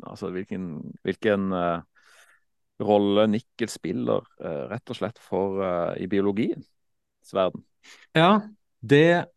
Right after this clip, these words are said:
Speaker 1: Har det
Speaker 2: er
Speaker 1: noe å si? For jeg, man tenker jo liksom, det er et metall, det har ingenting å si. Vi hører nikkelallergi, men, eh,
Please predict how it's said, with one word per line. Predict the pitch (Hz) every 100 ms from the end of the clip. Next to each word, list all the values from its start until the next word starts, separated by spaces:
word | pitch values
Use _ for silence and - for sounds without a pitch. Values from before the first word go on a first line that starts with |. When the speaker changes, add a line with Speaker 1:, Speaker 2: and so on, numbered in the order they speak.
| -
Speaker 1:
Har | 135
det | 139
Speaker 2:
er | 143
Speaker 1:
noe | 131
å | 135
si? | 165
For | 156
jeg, | 143 147
man | 151
tenker | 139 123 156
jo |
liksom, | 143 117
det | 101
er | 101
et | 101
metall, | 92 98 104
det | 92
har | 92
ingenting | 92 95 101
å | 92
si. | 95
Vi | 95
hører | 95 90 95
nikkelallergi, | 95 - 117 110 104 98 90
men, | 90 92
eh, | - 101 -